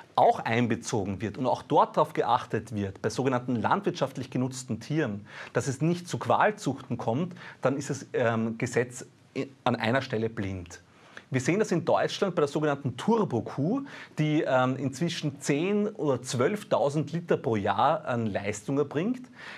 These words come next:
was aber dazu führt, dass die Lebenserwartung, die natürliche von einer Kuh sind zwanzig, fünfundzwanzig Jahre,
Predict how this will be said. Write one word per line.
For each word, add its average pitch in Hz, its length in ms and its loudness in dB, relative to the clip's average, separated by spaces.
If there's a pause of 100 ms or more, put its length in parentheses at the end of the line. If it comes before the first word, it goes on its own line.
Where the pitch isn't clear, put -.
was 139 180 2
aber 147 180 6
dazu 135 400 2
führt, 185 300 -2
dass - 140 -4
die 147 80 0
Lebenserwartung, 123 840 0
die 143 100 -2
natürliche 151 420 -2
von 139 140 -2
einer 120 160 0
Kuh 165 260 -2
sind 120 220 -4
zwanzig, 147 400 -2
fünfundzwanzig 127 640 -4
Jahre, 131 440 0